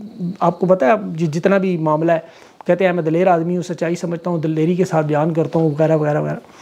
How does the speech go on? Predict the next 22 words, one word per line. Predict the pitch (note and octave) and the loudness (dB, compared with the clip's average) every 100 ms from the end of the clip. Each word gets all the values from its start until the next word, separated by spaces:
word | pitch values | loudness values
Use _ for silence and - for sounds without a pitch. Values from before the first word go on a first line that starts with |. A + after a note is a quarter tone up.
| - - - | -18 -20 2
लेकिन | G3 G#3+ | 4 6
ये | B3 | 6
इमरान | C#4+ A3+ C4+ | 6 4 2
के | D4 | 0
बारे | C#4 C4 | 0 0
में | C4 | -2
उन्होंने | B3+ | -4
जो | A#3+ | -4
बातें | G#3 G3+ A3+ | -4 -2 -2
की, | A3+ | 0
या | A#3 | -2
इमरान | F#3+ F#3+ | 0 -2
खान | F#3 F#3 A#3 | -2 0 2
के | C#4+ | 2
बारे | D4+ A#3+ | 2 2
में | A#3 | 2
जो | G#3+ | 0
वो | F#3 | 0
बातें | D#3 C#3 D#3+ | 0 -2 -4
कर | D#3 D3 | -6 -6
रहे | |
हैं, | A#3 | -8